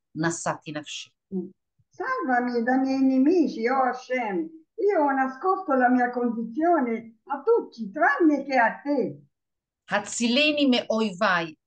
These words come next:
Speaker 1: אדוני, אליך כיסיתי.
Speaker 2: Mm. Insegnami a fare la tua volontà,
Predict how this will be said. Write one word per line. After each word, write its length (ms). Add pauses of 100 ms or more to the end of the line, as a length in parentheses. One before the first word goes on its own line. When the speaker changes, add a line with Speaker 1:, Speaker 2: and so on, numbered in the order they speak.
(180)
Speaker 1:
אדוני, 640 (300)
אליך 480 (320)
כיסיתי. 380 (600)
Speaker 2:
Mm. 160 (540)
Insegnami 840
a 240
fare 320
la 140
tua 140
volontà, 840